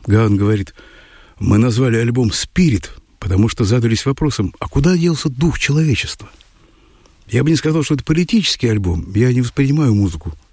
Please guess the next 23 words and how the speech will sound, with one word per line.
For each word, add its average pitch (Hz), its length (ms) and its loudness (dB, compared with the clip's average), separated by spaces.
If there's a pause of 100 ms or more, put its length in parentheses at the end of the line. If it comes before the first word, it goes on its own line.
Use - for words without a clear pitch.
в - 80 -20
политическом 85 600 -2
ключе, 76 380 -6 (640)
но 104 120 2
это 107 140 -2
точно 135 460 0
альбом 104 280 0
про 95 140 -4
человечество 87 840 -2 (420)
и - 60 -6
про 87 160 0
наше 82 260 0
в 82 80 -4
нем 82 220 0
место. 76 300 -8 (1000)
В - 120 -16
прошлом 98 380 2
году 85 340 0 (760)
было 190 300 2
объявлено, 185 500 0
что - 180 -4
«Депеш 87 380 0
Мод» 120 320 0